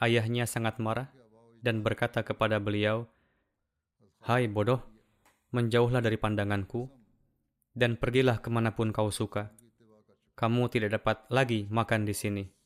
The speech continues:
Atas hal ini, Hadrat Khalid berkata, "Jika Anda tidak mengizinkan saya makan di sini,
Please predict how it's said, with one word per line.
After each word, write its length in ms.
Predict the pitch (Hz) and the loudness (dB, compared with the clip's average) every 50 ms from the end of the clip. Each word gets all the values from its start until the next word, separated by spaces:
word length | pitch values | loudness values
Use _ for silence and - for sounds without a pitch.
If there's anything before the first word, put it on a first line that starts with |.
| _ _ _ _ - _ _ _ 123 | _ _ _ _ -20 _ _ _ -6
Atas 320 | - 123 - 127 117 - - | -6 -2 -2 -2 -2 0 0
hal 160 | 117 113 - | 0 0 2
ini, 240 | 120 120 131 135 135 | 0 0 0 -2 0
Hadrat 240 | 113 113 113 120 117 | 0 2 2 2 0
Khalid 320 | - - 113 123 120 107 | 0 0 0 0 0 -2
berkata, 480 | 113 107 - 110 104 - - 120 131 _ _ _ _ - - - - _ - | -6 -2 0 -2 -2 -2 -6 -8 -8 _ _ _ _ -20 -20 -20 -20 _ -2
"Jika 240 | 120 123 120 - - | -2 -2 0 2 0
Anda 320 | - 120 120 120 120 113 | 2 2 2 2 0 0
tidak 240 | - 117 113 - - | 0 -2 -4 -2 -2
mengizinkan 480 | 117 120 117 110 113 120 113 - 120 113 | -2 0 0 0 -2 -2 -2 -2 -4 -2
saya 240 | - - 139 139 127 | 2 2 2 4 2
makan 240 | 120 110 - 113 | 0 0 -2 -2
di 100 | 113 110 107 - | -2 -2 -4 -4
sini, 320 | - 120 120 135 147 165 | -4 -4 -4 -4 -6 -8